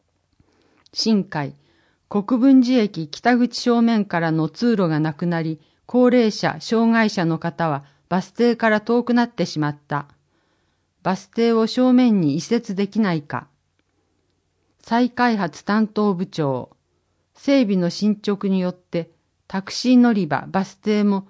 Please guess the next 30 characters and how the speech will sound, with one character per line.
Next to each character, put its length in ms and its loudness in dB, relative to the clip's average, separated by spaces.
順 260 6
次 140 -2
移 20 -4
設 320 -2
す 100 -2
る 140 -2
可 140 -4
能 240 0
性 260 -2
が 220 0
あ 60 -2
る。 220 -8
そ 160 -4
の 140 4
際 320 0
に 320 -2
交 200 2
通 280 -2
管 240 0
理 80 -2
者 180 -2
と 140 -4
協 240 2
議 160 -4
し 100 -12
て 140 -2
い 100 -2
き 100 -20
た 200 -6
い。 120 -10